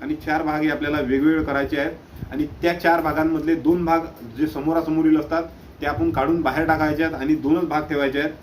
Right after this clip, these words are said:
परत जे दोन भाग राहिले हे आपल्याला एकत्र करून, मिक्स करून त्यावरती आपल्याला त्याचे चार भाग करायचे आहेत आणि त्या चार भागांमधलं आपल्याला परत दोन भाग हे काढून टाकायचे आहेत आणि दोनच ठेवायचे आहेत. हे तोपर्यंत करायचं आहे जोपर्यंत आपल्याला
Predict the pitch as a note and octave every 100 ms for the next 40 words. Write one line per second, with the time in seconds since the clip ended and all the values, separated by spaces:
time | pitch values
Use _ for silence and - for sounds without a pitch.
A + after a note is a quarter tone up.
0 | - - - D#3+ G3 D#3+ F3 D#3+ E3+ E3+
1 | D#3+ D3+ D3 F3 F#3+ - - - - D3+
2 | D#3+ E3 F3 F3 C#3 D3 E3+ F3 E3+ F3
3 | F3 C#3+ D#3 - E3 F3+ F#3 - - -
4 | C#3+ D3+ D#3+ D#3 E3 - B2 D3+ D#3 D#3
5 | D3 D3 D#3 D#3+ D#3+ D#3+ C#3+ C#3+ D3 D3
6 | B2+ D#3 - - E3 D#3+ D#3 D3 C#3 D3+
7 | D3+ C3+ D3 C3 C#3 C#3+ F3 - - -
8 | - - D#3 G3 - C#3+ D3 D#3+ E3 D#3+
9 | C#3+ D#3 C3 D3 E3 D#3 D3+ D3+ D#3 D3+
10 | D3+ D3+ F3 E3 D3 C3+ B2 - - -
11 | - C#3+ D#3 F3 F#3 F#3+ G3 F3 E3+ D#3+
12 | F3 D#3+ D3+ E3 E3+ E3+ D3+ D#3 D#3 E3+